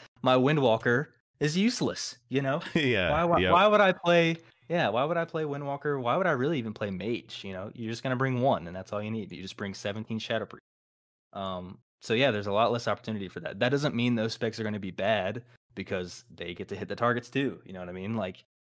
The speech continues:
Speaker 1: those, those specs still might be
Speaker 2: And there
Speaker 1: insane.
Speaker 2: are,
Speaker 1: Shadow
Speaker 2: no, there
Speaker 1: Beam
Speaker 2: are
Speaker 1: might
Speaker 2: some,
Speaker 1: be
Speaker 2: like you
Speaker 1: insane.
Speaker 2: said, there's some, there's some funnel opportunities like Council of Blood, and there's, like, uh, there, there are, you know,
Speaker 1: True.
Speaker 2: like, Huntsman, like, you're gonna get more procs, uh, and shit than, than just a single target fight. And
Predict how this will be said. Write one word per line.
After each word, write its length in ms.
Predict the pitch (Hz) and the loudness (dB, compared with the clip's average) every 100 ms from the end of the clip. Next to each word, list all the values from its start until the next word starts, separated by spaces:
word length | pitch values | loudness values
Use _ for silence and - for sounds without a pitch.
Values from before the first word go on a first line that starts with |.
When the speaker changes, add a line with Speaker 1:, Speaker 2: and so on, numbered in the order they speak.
| _ | _
Speaker 1:
those, 280 | 95 117 - | -4 -4 -4
those 220 | - 120 | -4 -4
specs 220 | - 139 | -2 -4
still 220 | - 127 143 | -4 0 2
might 180 | 123 98 | 2 0
be 120 | 92 | 0
Speaker 2:
And 140 | 170 | 2
there 120 | 196 | 4
Speaker 1:
insane. 200 | 202 - | 2 2
Speaker 2:
are, 20 | 220 | 4
Speaker 1:
Shadow 100 | - | 4
Speaker 2:
no, 40 | |
there 140 | 190 185 | 4 4
Speaker 1:
Beam 60 | |
Speaker 2:
are 100 | 196 | 6
Speaker 1:
might 80 | 233 | 6
Speaker 2:
some, 140 | 240 190 | 6 6
Speaker 1:
be 60 | |
Speaker 2:
like 140 | - 139 | 4 4
you 60 | |
Speaker 1:
insane. 100 | 165 202 | 2 2
Speaker 2:
said, 80 | 180 | 2
there's 160 | 151 | 2
some, 300 | - 160 151 127 | 2 2 0 2
there's 160 | 151 | 2
some 140 | 170 156 | 2 0
funnel 300 | - 185 185 | 2 4 4
opportunities 640 | 156 135 143 139 135 139 | 4 2 0 2 2 2
like 160 | 135 - | 2 2
Council 340 | 131 131 123 | 0 0 0
of 80 | 110 | 2
Blood, 320 | 120 117 123 | 4 4 4
and 240 | 120 113 101 - - | 2 0 -2 -10 -6
there's, 240 | - 127 117 | 0 2 4
like, 200 | 127 113 | 2 4
uh, 300 | 120 113 110 | 4 4 2
there, 240 | 120 131 | 2 0
there 200 | 123 135 | 2 2
are, 200 | 135 143 | 4 4
you 60 | 143 | 2
know, 60 | |
Speaker 1:
True. 180 | 95 160 | 2 2
Speaker 2:
like, 160 | 131 123 | 2 2
Huntsman, 460 | 101 135 127 135 135 | 2 0 0 0 2
like, 180 | 123 107 | 2 2
you're 100 | 139 | 0
gonna 120 | 139 | 2
get 140 | 131 | 2
more 200 | 131 135 | 2 0
procs, 540 | 131 131 120 123 - - | 2 2 2 2 -2 0
uh, 60 | |
and 680 | 120 113 117 110 117 110 120 | 0 2 0 0 0 0 2
shit 240 | - 123 113 | 2 2 2
than, 280 | 120 117 | 2 2
than 480 | 107 117 113 104 69 | 2 2 0 -2 -2
just 220 | 131 131 | -2 2
a 60 | 120 | 2
single 280 | - 120 110 | 2 2 2
target 320 | 120 113 113 | 2 2 2
fight. 320 | - 110 127 | 2 4 4
And 200 | 160 135 | 2 0